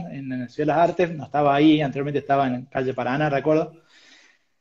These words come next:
Y bueno, hicimos toda la parte inicial de niño, la parte de, de, de, de preparatorio, cuatro años de eso, y después empecé,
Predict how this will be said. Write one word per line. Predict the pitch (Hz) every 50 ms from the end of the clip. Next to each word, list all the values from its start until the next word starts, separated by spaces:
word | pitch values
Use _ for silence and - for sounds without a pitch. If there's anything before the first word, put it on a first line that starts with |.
| _ _ _ -
Y | -
bueno, | 202 214 214 202
hicimos | 190 170 - 196 190 196 196
toda | 196 190 190
la | 185 170 143 -
parte | - 160 165 170 165 165
inicial | 160 156 135 143 170 165
de | 170
niño, | 185 208 220 214 208 208 202 196 175
la | 156 143
parte | - 156 156 156 156 156
de, | 151 143 135 135
de, | 127 127 131 127 127 123
de, | 123 123 127 123 123 120
de | 127 127 123 120 120
preparatorio, | - 131 123 135 135 135 139 151 156 208 208 208 214 214 208 208 - - - _ _
cuatro | - 160 160 156 156 165
años | 175 180 185 175 165
de | 185 190
eso, | 185 - 190
y | 170
después | 170 165 202 208
empecé, | 196 202 165 - - 175 175 196 220 - - _